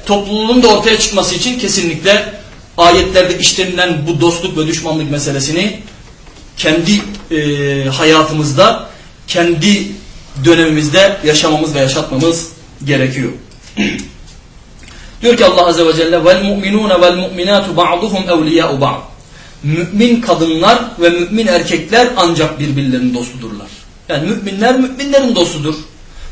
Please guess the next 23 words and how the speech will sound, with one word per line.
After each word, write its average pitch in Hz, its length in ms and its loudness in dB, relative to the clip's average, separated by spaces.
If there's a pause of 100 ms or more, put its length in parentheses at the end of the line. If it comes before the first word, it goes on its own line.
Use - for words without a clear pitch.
Küfür 240 300 0
tek 262 240 2
devlettir. 202 520 4 (720)
Küfür 196 300 -4
tek 208 220 2
devlettir. 170 480 2 (460)
Mümine 240 500 2
sırt - 340 0
çıkacak, - 600 0 (460)
mümine 247 420 4
yardım 233 440 8
edecek, 170 460 2
yardımlaşacak, 226 920 4
onu 233 160 2
destekleyecek 220 480 2
ola-, 202 280 0
destekleyecek 202 580 -2
olan 196 140 0
ise 185 120 -6
sadece 247 500 2
müminlerdir. 151 640 -2 (560)
Müminler 196 680 0 (180)
müminlerin 170 720 0